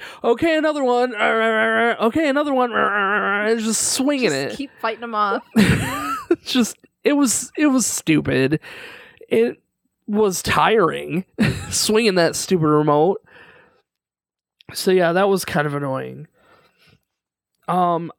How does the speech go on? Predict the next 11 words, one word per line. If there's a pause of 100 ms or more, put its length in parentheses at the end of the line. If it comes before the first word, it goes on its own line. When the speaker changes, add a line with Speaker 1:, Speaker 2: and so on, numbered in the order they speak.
(140)
Speaker 1:
I
really
liked
the
telephone
system. (180)
I,
I, (1200)
you
know,
it,